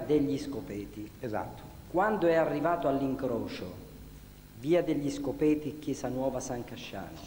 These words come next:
Speaker 1: lei ha due strade che si immettono in una, cioè
Speaker 2: Sì.
Speaker 1: Chiesa Nuova e
Speaker 2: Esatto.
Speaker 1: Scopeti vanno
Speaker 2: Esatto.
Speaker 1: nell'unica via verso San Casciano.
Speaker 2: Esatto.
Speaker 1: Lei,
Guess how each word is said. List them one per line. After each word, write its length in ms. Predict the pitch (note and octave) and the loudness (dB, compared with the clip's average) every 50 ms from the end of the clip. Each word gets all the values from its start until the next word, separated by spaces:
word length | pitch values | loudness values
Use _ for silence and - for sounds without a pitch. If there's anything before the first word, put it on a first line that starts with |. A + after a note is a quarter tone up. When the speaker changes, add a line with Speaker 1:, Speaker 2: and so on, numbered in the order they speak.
| - - - - - - - - - - | -14 -14 -16 -16 -16 -16 -16 -16 -16 -10
Speaker 1:
lei 300 | - B2+ C3 A#2+ A2+ A2+ A2 | -4 -2 -2 0 0 -2 -4
ha 100 | G2+ G#2 | -6 -6
due 180 | A2+ D3+ E3+ D#3 | -2 0 0 0
strade 540 | - A#2+ C3 A#2 G#2+ G2+ G2+ G2+ C3+ C#3+ - - - - - - - - - - - | 0 -4 -8 -6 -6 -8 -8 -8 -8 -10 -10 -12 -16 -18 -18 -18 -20 -20 -20 -14 -6
che 140 | - D3 C#3+ | -4 -4 -2
si 180 | - - C#3+ C#3+ | -2 -2 -2 0
immettono 520 | C#3 B2+ A#2+ A#2 - - - A2+ A2 A2 | 0 0 0 -2 -4 -4 -6 -6 -4 -2
in 140 | B2 C#3+ E3+ | 0 2 4
una, 300 | E3+ D3 A#2+ - - - - - - | 4 4 2 0 -2 -6 -8 -12 -10
cioè 200 | - - B2+ B2 | -4 -2 0 2
Speaker 2:
Sì. 100 | C3 C#3+ | 2 2
Speaker 1:
Chiesa 340 | A2+ - F#3 G3 F#3 - F#3 | 4 4 4 4 6 6 4
Nuova 380 | F3 F3+ F3 D#3+ C#3+ A#2+ A2+ G2+ - - - | 4 6 6 6 4 4 2 -2 -6 -8 -2
e 100 | - D#3+ | 2 2
Speaker 2:
Esatto. 200 | D#3+ C#3 B2 A3+ | 4 4 4 4
Speaker 1:
Scopeti 460 | - - F3 E3 D#3+ E3 F3+ G3 F#3+ - - | 4 4 4 4 4 2 2 -2 -2 -2 -2
vanno 320 | D3+ D#3+ D#3+ E3 D#3+ D#3+ - | 0 2 2 4 4 4 4
Speaker 2:
Esatto. 140 | - - | 4 4
Speaker 1:
nell'unica 500 | D#3 F3+ F3+ D#3+ D#3 D#3 D#3 D3+ D3+ D3+ | 4 4 6 6 6 6 6 6 4 2
via 180 | - - C#3 C#3 | 0 2 2 4
verso 260 | C3+ C#3 C#3 - - - | 4 4 4 2 -2 -6
San 200 | - C#3+ B2 A#2+ | -6 -8 -8 -8
Casciano. 420 | - A2 F2+ - - F#2 F#2 F#2+ C#3 | -10 -12 -12 -12 -10 -10 -8 -8 -6
Speaker 2:
Esatto. 360 | A2+ F#2+ - - - - - - - - - - - - - - - - - C3+ | -6 -6 -8 -10 -10 -14 -16 -16 -16 -16 -16 -16 -18 -18 -18 -18 -18 -10 -4 0
Speaker 1:
Lei, 640 | C3+ D3+ F3+ G3+ G3 E3+ C#3+ B2+ A#2+ A#2 A2 A2 | 4 6 6 6 8 6 6 4 4 2 0 0